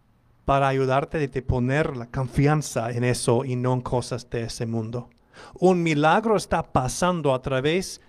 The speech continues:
de tu vida cuando seas más llenado con la confianza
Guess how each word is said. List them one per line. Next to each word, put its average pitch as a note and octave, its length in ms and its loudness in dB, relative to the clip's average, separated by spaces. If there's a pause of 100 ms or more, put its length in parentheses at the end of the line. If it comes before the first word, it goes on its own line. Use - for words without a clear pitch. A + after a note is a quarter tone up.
de C#3 140 2
tu G#3+ 280 4
vida G#3+ 380 2 (1800)
cuando C3+ 320 -2
seas D#3 340 2
más D3 800 -2
llenado C#3 720 2
con C3+ 200 0
la A#2+ 140 -4
confianza C3+ 960 -2